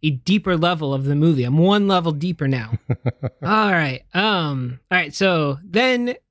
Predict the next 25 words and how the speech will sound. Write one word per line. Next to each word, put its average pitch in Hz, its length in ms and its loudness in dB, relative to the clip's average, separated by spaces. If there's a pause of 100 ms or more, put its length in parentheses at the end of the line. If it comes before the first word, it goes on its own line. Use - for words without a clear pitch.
after 190 680 0
he 175 320 0
gets 165 260 0
guilted 180 340 0
about 165 280 0
the 160 100 2
Wii, 139 360 2 (140)
he - 120 -14
goes 185 260 2
and 180 100 2
watches 170 320 2
a 151 60 0
video 202 460 2
that 147 160 -2
his 143 120 0
mom 156 280 2
took 156 320 -2
of 147 120 -6
her 151 140 -2
singing. 156 580 2
And 139 140 0
he 151 100 2
sees 175 320 0
that 156 140 -2
her, 170 500 0